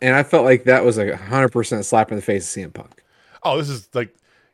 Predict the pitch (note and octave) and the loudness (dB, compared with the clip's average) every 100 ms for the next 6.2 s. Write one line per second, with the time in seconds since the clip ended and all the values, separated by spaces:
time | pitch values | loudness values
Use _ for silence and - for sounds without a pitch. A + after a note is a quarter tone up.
0 | - A2+ D#3+ G3+ F#3+ F3 E3+ D3 C#3 C#3+ | -12 -6 -4 -4 0 2 2 0 -2 -2
1 | A2+ G2+ A2+ G#2 A2 F#2 G#2 G2+ G2 G2 | -4 -8 -8 -6 -8 -6 -6 -6 -6 -6
2 | F#2+ G2 F#2+ F#2 F#2 G2 F#2+ F#2 E2+ - | -6 -8 -10 -10 -6 -6 -6 -8 -14 -18
3 | _ _ _ _ _ _ _ _ _ - | _ _ _ _ _ _ _ _ _ -12
4 | F2+ F#2 F2 E2 E2+ - _ _ _ - | -10 -10 -10 -12 -16 -18 _ _ _ -6
5 | - F#3 - F#3+ G3+ - - - E3 A2+ | 0 0 2 0 0 0 0 0 4 4
6 | F2+ F#2+ | 2 -6